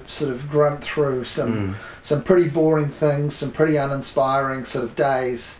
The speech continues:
Speaker 2: Mm.
Speaker 1: But any day where you get to work on stuff for yourself is,
Speaker 2: Mm.
Speaker 1: is also pretty cool. Like,
Speaker 2: Yeah. Did you, like, work on orchards or anything like that in Hawke's Bay?
Speaker 1: Only a, only a little bit.
Speaker 2: A little bit.
Speaker 1: Never, never for more than, I think maybe for a few,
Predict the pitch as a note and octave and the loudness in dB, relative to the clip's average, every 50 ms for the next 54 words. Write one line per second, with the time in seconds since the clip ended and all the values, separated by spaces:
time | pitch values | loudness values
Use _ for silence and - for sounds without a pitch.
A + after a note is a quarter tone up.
0 | - - - - A2 G#2+ G#2 G2 F#2+ G2+ G#2+ - _ - - E3 D3 C#3 - - | -16 -14 -8 -6 -4 -2 -2 -4 -4 -6 -10 -16 _ 0 2 2 2 2 0 -2
1 | - - - - D#3+ D3+ D3+ D3+ C#3+ D3 C#3 C#3 C#3+ C3+ C3+ C3 C3 C3 C#3+ C#3 | -4 -12 -8 -2 0 2 2 2 4 4 4 4 4 0 -2 -4 -6 -6 -10 -10
2 | - - C#3 C#3 C#3 C#3 - - C#3 B2+ - - - D3+ - - - - C#3 B2+ | -8 -6 -4 -2 0 0 0 -2 -4 -6 -6 -2 -2 -2 -2 -2 -6 -8 -8 -6
3 | A#2 - - D#3+ D3 - B2+ B2+ - - - - - - - - D#3 C3+ B2 A2 | -6 -4 -2 0 0 0 0 -2 -4 -8 -10 -12 -14 -16 -10 -6 -4 -2 -2 -2
4 | G#2+ G#2 G2 - A2+ A#2+ A2+ - - - - - - - - C#3+ C3+ B2+ - - | -2 -2 -2 -2 -2 -4 -4 -8 -12 -14 -16 -20 -20 -12 -8 -6 -6 -6 -4 -4
5 | C3 B2 - - B2+ C3+ - - B2+ C#3 G#3+ B3+ - - - C#3+ B2 A2+ G#2 F2+ | -4 -4 -4 -4 -6 -6 -4 -2 0 0 0 0 -2 -4 -4 -2 0 0 -2 -2
6 | - - - - - - - - D3+ D3 F3 G3 G3 G3+ G3+ G3 F#3+ F3 - - | -4 -8 -18 -20 -16 -6 -2 -2 -2 0 2 2 2 2 2 0 -2 -2 0 0
7 | D3+ C#3 C#3 A#2 C3 C3 C3+ C3+ - B2+ B2+ A#2+ - - B2+ C#3+ D3+ - - - | 2 2 2 4 4 4 4 4 4 0 -2 -2 -2 0 -2 -2 -2 -4 -4 -2
8 | F3+ F3 F3 E3+ - C#3 C#3 C#3+ D3 D3 - D3 C3+ B2+ - - C3+ C3+ C3 C3+ | -2 -2 -2 -4 -4 -2 0 -2 -2 -2 -2 -2 -2 -2 -2 0 0 0 0 0
9 | C3+ C3+ C3+ C3+ C3 - - - - C#3+ C#3+ E3+ A3 - - - F3 G3 A3 A3+ | -2 -2 -4 -4 -4 -6 -10 -8 -6 -4 -4 -4 -6 -4 0 2 4 6 6 6
10 | A3 G3 - - - - - - G3 G3+ G#3 G#3+ F#3+ E3 D3+ D#3+ D#3+ E3+ D#3 C#3+ | 6 4 2 -2 -8 -8 0 2 4 6 6 6 6 6 6 4 4 2 2 2
11 | C#3 A#2 G#2+ G#2 G#2+ G2+ G2 F#2 D#3 E3+ F#3 F3 F3 F3+ E3 D#3 D3 D3+ - - | 2 0 2 0 0 0 0 2 4 4 4 6 6 6 4 4 4 2 0 -4
12 | - - F#3+ D3+ E3 E3 E3 D#3+ F3 D#3+ - - D3+ D3 D3 D3 D3 D3 C#3 C#3+ | -8 -4 -2 -2 0 0 0 0 0 0 0 0 0 0 2 2 2 2 0 -2
13 | C#3+ C#3+ C#3+ D3 C#3+ - F#3 E3+ D3+ D3 C#3 C#3 C3+ A#2+ - - D3+ C3 - - | -2 0 0 0 0 0 -2 -2 0 -2 -2 -2 -2 -4 -4 -4 -4 -4 -4 -6
14 | - G#3 | -10 -12